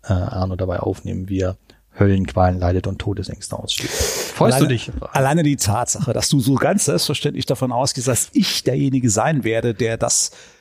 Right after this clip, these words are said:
Speaker 2: der diese Aufgabe erfüllen muss, spornt mich jetzt natürlich an, dir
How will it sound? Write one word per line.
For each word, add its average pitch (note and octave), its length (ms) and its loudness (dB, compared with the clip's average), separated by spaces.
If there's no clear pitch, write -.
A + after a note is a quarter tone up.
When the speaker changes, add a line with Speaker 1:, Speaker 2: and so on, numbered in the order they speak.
Speaker 2:
der C3 100 4
diese B2+ 240 2
Aufgabe B2+ 380 0
erfüllen C#3+ 480 2
muss, C3+ 300 2
spornt E3 420 0
mich C#3+ 120 0
jetzt D3 160 2
natürlich B2+ 400 0
an, B2+ 220 2
dir A2+ 380 0